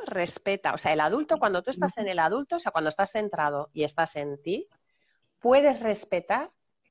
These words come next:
que las cosas profundas necesitan tiempo.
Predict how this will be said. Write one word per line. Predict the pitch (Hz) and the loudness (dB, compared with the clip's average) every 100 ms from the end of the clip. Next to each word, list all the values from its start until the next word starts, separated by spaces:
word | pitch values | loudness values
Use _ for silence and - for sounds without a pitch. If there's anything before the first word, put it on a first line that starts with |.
| _ | _
que | 185 | -2
las | 156 151 - | 0 0 0
cosas | - 247 262 - | -2 -2 -4 -10
profundas | - 180 165 226 262 254 240 | -6 -4 -2 -2 -2 -2 -4
necesitan | 202 160 - - 196 185 175 | -4 -6 -6 -6 -4 -6 -6
tiempo. | 170 165 147 - | -6 -6 -6 -12